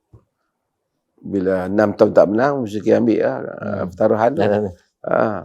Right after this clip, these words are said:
Speaker 1: tapi tujuh tahun.
Speaker 2: Hmm. Tahun yang ketujuh, ah?
Speaker 1: Tahun yang ketujuh menang balik.
Speaker 2: Hmm.
Speaker 1: Ah. Rum dikalahkan. Peperangan dia dengan Parsi.
Speaker 2: Hmm.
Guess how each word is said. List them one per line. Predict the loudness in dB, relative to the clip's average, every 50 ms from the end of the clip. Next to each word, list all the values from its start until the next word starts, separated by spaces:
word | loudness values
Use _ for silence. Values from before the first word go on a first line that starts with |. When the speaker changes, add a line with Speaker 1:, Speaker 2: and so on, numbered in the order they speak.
| -14 _ _ _ _ _
Speaker 1:
tapi | _ -6 -2 -2 -2 -2
tujuh | -4 -4 -4 -2 -2 -2 -2 0
tahun. | 2 2 2 2 2 0 -4 -8 -14 -20 _ _ _ _ _ _ _
Speaker 2:
Hmm. | _ -16 -16 -14 -16 -16 -20 -20 _ _
Tahun | 2 4 4 4
yang | 2 0 -2
ketujuh, | -2 -2 -2 0 -2
ah? | -2 -4 -6 -12 _ _
Speaker 1:
Tahun | _ 2 4
yang | 4 4 2
ketujuh | 0 0 2 2 2
menang | 4 2 2 2 0
balik. | 0 0 -2 -2 -4 -6
Speaker 2:
Hmm. | -10 -16 -20 _ -10
Speaker 1:
Ah. | -10 -10 -8 -10 -14 -18 _ _ _ _ _ _ _ _ -20 -20 -20 -20 -20 -20 -18 -16 -14 -10 -2 0
Rum | 2 4 6 6 6 6 6 2
dikalahkan. | 0 2 4 6 6 6 6 4 2 2 2 2 2 0 -4 -8 -14 _ _ _ _ _ _ _
Peperangan | _ -2 2 4 4 4 6 4 4
dia | 2 2
dengan | 2 2 0 0
Parsi. | 0 0 -2 -2 -4 -4 -4 -2 -4 -4
Speaker 2:
Hmm. | -8 -14